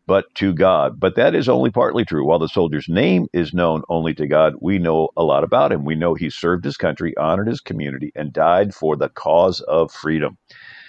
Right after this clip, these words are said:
And we know that no higher praise can be assigned to any human being than those simple words. In the presence of those buried all around us, we ask the support of all Americans in a, the aid and the blessing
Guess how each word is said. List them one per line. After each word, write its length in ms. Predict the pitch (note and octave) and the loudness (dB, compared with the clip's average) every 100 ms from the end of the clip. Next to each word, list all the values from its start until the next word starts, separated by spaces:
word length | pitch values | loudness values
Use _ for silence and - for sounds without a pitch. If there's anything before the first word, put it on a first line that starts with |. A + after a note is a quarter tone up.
| - - | -18 -8
And 100 | D2 | -4
we 80 | |
know 160 | D#2+ E2+ | 0 2
that 160 | D#2+ - | 0 0
no 180 | F2+ | 0
higher 320 | D2+ F#2+ G2 F#2+ | 0 2 2 0
praise 380 | - A#2 G2+ | 0 2 2
can 140 | - E2+ | -2 -2
be 100 | E2 | -2
assigned 380 | E2 G#2 F#2+ F2 | 0 0 0 -2
to 120 | - | -4
any 160 | E2+ F2 | -2 -2
human 300 | F#2+ G2 F2+ | -2 -2 0
being 360 | E2 D#2+ E2 - - _ _ | 0 -2 -4 -10 -20 _ _
than 300 | - E2+ D#2+ - | -2 -2 -2 -4
those 300 | - E2+ F2 | 0 2 0
simple 360 | - D#2+ E2+ D2 | -2 -4 -2 -2
words. 340 | C#2 C#2 - - - | -2 -4 -6 -16 -10
In 120 | D#2 | -8
the 60 | D2+ | -4
presence 400 | - F2+ G2 F2+ | -2 0 0 -2
of 80 | |
those 260 | E2 E2+ D2+ | 2 2 0
buried 420 | - E2 F#2+ G2+ - - _ | 0 2 2 -2 -6 -16 _
all 180 | - D#2+ | 0 2
around 320 | F2 A#2 G#2 | 2 2 0
us, 180 | D#2+ - - - | -2 -4 -14 -6
we 200 | D2+ - | -4 0
ask 380 | D#2+ F2 - - | 2 0 -2 -10
the 100 | - | -10
support 380 | - - - D2+ | -8 -8 -4 -2
of 80 | C2+ | 2
all 180 | A2+ B2+ | 2 2
Americans 640 | G2+ F2 E2+ F2+ F2 - - | 2 0 0 -2 -4 -8 -12
in 240 | D#2 C#2+ C#2+ _ - _ - | -8 -8 -10 _ -20 _ -2
a, 320 | E2+ E2+ D#2+ | 0 0 -2
the 200 | - C2 | -6 -2
aid 180 | F2+ G#2+ | 2 2
and 160 | G#2+ F#2 | 0 0
the 60 | |
blessing 440 | C#2 E2 D#2 D#2+ | 0 0 0 -4